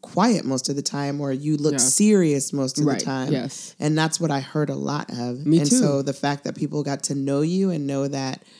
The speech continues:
Speaker 2: I can
Speaker 1: um,
Speaker 2: be very silly and, uh,
Speaker 1: Yeah.
Speaker 2: yeah. It surprised some folks, but in, in a way, in a good way. Like, I feel
Speaker 1: Yes.
Speaker 2: like we really created a community.
Speaker 1: I do
Speaker 2: Yeah.
Speaker 1: too.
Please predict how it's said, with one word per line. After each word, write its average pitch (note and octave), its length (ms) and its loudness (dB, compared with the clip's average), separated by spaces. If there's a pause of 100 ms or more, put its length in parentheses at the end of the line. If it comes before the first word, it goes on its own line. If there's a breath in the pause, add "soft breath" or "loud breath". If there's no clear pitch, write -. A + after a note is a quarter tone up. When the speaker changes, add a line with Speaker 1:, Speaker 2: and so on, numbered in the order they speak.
(300 soft breath)
Speaker 2:
I C#3 280 2
can D3 120 2
Speaker 1:
um, C3+ 40 2
Speaker 2:
be C#3 120 0
very C3 360 0
silly C3 600 0
and, G#2 240 -6
uh, - 80 -10
Speaker 1:
Yeah. F3 440 2 (220)
Speaker 2:
yeah. - 260 -12 (840 soft breath)
It - 240 -4
surprised C#3 480 0
some B2 180 -4
folks, - 560 -12 (140)
but D#3 140 0
in, F3 180 2
in C#3+ 320 -4
a C#3+ 80 0
way, C#3+ 280 -2 (100)
in D3+ 120 2
a D3+ 60 4
good D3+ 200 0
way. - 340 -10 (120)
Like, D3+ 200 -4
I D3 60 0
feel D3 260 2
Speaker 1:
Yes. C#3 80 2
Speaker 2:
like C#3 200 -4
we C#3 120 0
really C3+ 320 -2
created C3+ 420 -6
a - 40 -20
community. C#3 580 -8 (680 loud breath)
Speaker 1:
I D#3+ 120 2
do G3+ 140 4
Speaker 2:
Yeah. A3 60 4
Speaker 1:
too. D3 520 2